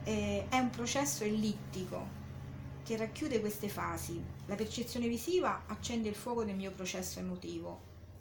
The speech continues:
E, e già qui tutte e due le fasi, percezione visiva è un fatto scientifico, cioè l'occhio c'ha la percezione. Percezione visiva accende il fuoco del processo emotivo, mi emoziono percependo quella cosa,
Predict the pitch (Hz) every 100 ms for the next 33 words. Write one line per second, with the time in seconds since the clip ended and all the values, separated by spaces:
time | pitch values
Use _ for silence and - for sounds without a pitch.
0 | - 202 - 220 202 302 302 247 254 -
1 | - - 254 269 214 226 214 208 180 170
2 | 175 185 - 208 302 285 247 214 208 214
3 | 240 - - 202 214 - 208 196 - -
4 | 202 202 220 190 180 180 180 - 175 180
5 | 226 240 - 269 294 - - 208 214 -
6 | - 196 196 - 208 - 196 175 180 -
7 | - - - - - - - 254 277 269
8 | 277 370 349 214 - 277 254 247 - 339
9 | 277 233 - 214 220 - 208 202 196 180
10 | 185 208 214 - 226 185 175 175 - -
11 | - - - 208 - 196 202 220 247 240
12 | 240 240 - 214 196 180 165 165 165